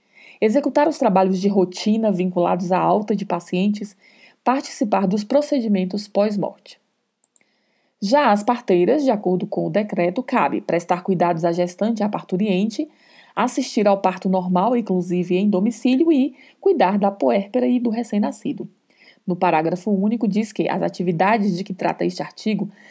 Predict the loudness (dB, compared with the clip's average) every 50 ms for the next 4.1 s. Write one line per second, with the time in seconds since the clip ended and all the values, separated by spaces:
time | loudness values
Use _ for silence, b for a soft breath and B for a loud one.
0 | B B -6 -2 0 0 2 2 2 2 0 -2 -2 -4 -6 -4 0 0 2 2
1 | 2 0 -2 -6 -10 -4 0 2 4 4 4 4 2 0 0 0 -2 -2 0 0
2 | 0 0 -2 -2 0 0 0 2 2 2 2 2 2 0 -2 -2 -4 -4 -2 0
3 | 0 0 0 0 0 0 0 2 0 -2 -4 -2 -2 0 0 0 -2 -6 -10 -10
4 | -10